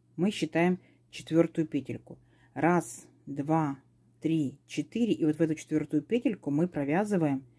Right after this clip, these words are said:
два столбика с накидом. Пока повторяйте. Так. Раз столбик с накидом и сюда два столбик с накидом. Есть. Получается, первые три петельки подъёма — это у нас имитация столбика с накидом, то есть у нас здесь получилось три столбика.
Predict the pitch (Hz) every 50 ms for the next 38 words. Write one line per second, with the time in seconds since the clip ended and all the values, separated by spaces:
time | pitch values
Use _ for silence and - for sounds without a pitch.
0 | _ _ _ _ _ _ - 143 147 143 156 180 208 208 - - - 170 170 170
1 | 170 165 - 165 156 - 170 156 - - 135 123 127 127 127 151 151 - 165 -
2 | 156 151 - - 139 139 135 131 127 123 - 185 226 233 - _ _ _ - 190
3 | 214 - _ _ _ _ _ _ _ _ - 160 156 156 147 147 - - 190 196
4 | 202 202 226 226 - - 240 233 - - 233 226 240 226 - - 160 156 - -
5 | 147 147 175 196 220 226 - _ _ _ _ _ _ _ _ - 151 143 139 143
6 | 147 147 156 175 196 214 - _ _ _ - - - 156 160 156 165 156 - -
7 | 156 156 - - 135 123 123 123 - _ _ _ _ _ _ _ _ _ _ _
8 | _ _ - 147 147 135 131 - _ _ _ _ _ _ _ - - - - _
9 | - 165 190 185 - 185 165 151 - - 143 - - 196 190 180 165 165 160 170
10 | 170 165 - 165 - 156 156 - 165 - - 156 156 196 254 269 240 - - 160
11 | - 165 165 160 - - 170 180 180 175 - 156 139 139 - - 139 131 - -
12 | 156 151 147 147 131 - 147 143 - 160 151 - 247 240 240 175 - - 139 -
13 | - 160 196 220 202 175 - - - 139 135 - 202 196 175 - - - 165 170
14 | - - - 139 135 - - - -